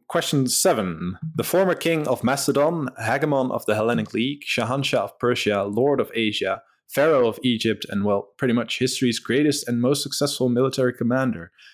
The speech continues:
couldn't expand his empire as far as to the United Kingdom to read the coming-of-age story of an orphan named Pip.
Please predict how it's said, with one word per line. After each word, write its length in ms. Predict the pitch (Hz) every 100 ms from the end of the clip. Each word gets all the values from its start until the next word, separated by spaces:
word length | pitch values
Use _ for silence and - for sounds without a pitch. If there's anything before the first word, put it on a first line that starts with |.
| _
couldn't 180 | 123 120
expand 480 | 113 - 127 135 131
his 180 | 107 -
empire 520 | 139 143 151 160 160 147
as 140 | -
far 260 | - 131 123
as 120 | -
to 80 | 113
the 80 |
United 360 | 110 110 110 101
Kingdom 440 | 139 147 87 87 - _ _
to 120 | - 95
read 300 | 117 143 139
the 80 | 104
coming-of-age 720 | - 117 117 110 - 117 113 -
story 340 | 107 101 101
of 100 | 101
an 80 | 101 -
orphan 420 | 104 104 - 90
named 200 | 90 87 _ -
Pip. 220 | -